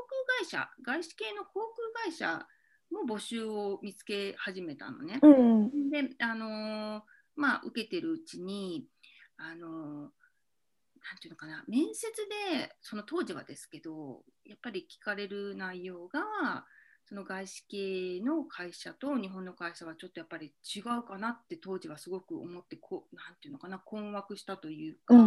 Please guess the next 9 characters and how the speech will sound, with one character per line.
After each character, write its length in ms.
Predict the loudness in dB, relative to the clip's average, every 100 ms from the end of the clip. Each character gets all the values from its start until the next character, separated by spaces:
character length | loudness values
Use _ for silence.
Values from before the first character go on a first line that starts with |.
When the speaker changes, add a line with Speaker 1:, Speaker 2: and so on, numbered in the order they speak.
| 12
Speaker 2:
ん。 80 | 0 -12 -18 -20 -20 _ _ _ -20 -20 -14
Speaker 1:
あ 160 | -12
の、 240 | -10 -10 -10
思 260 | -10 -10
い 40 | -10
ま 160 | -10
し 60 | -12
た 100 | -14
ね。 340 | -10 -10 -10